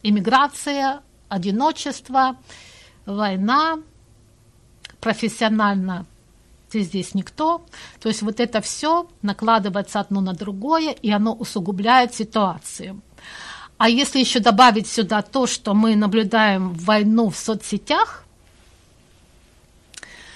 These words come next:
и каждый, э, и каждый раз видим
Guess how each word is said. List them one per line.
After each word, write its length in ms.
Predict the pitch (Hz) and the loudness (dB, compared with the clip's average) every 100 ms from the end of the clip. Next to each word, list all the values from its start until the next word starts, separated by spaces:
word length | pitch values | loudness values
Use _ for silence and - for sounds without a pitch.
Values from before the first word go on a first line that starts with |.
| - - - - | -20 -20 -20 -8
и 100 | - | -4
каждый, 720 | 233 285 294 233 226 240 226 - | 4 8 8 6 4 4 4 2
э, 240 | 220 214 | 2 2
и 80 | 233 | 0
каждый 460 | 226 269 247 214 226 | 4 6 6 2 4
раз 360 | 233 208 - - | 4 4 0 -6
видим 680 | 220 202 262 208 202 185 | -4 2 4 4 2 -2